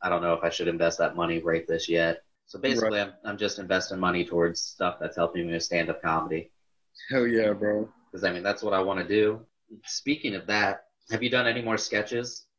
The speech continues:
Speaker 2: Um, yeah, I got in. There's, I got a buddy up here that does, like, some sketches. I had a, I did a, like, a part in one of his sketches yesterday. The guy we've, I've been doing sketches with, we've, like, sort of been,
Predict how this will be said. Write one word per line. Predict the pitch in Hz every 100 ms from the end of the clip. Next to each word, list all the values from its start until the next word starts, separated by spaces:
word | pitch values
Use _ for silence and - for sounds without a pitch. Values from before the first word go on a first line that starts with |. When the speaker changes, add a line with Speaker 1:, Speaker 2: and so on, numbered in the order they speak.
| _
Speaker 2:
Um, | 135 131 123 123 120 117
yeah, | 143 196 202 190
I | 170
got | 175 175 170 170
in. | 180 175 135
There's, | 156 160
I | 151
got | 143 156
a | 123
buddy | - 139 170 175
up | 170
here | 185 180
that | 175 156 123
does, | 135 147 147
like, | 127 113
some | - 127
sketches. | - 147 - 165 151
I | 127 123
had | 143 135
a, | 120 113 -
I | 117
did | 117 135 131
a, | 120 110
like, | 110 110
a | 107
part | - 139 147 -
in | 131 131
one | 135
of | 120
his | 143 139
sketches | - 143 - 147 143
yesterday. | 143 - 143 143 143 - - - _
The | 120
guy | 131 143
we've, | 147 147 135
I've | 104 131
been | 131
doing | 127 131
sketches | 120 - 170 - 139
with, | 151 151
we've, | 143 139
like, | 135 127
sort | 156 160
of | 135
been, | 143 139 131 127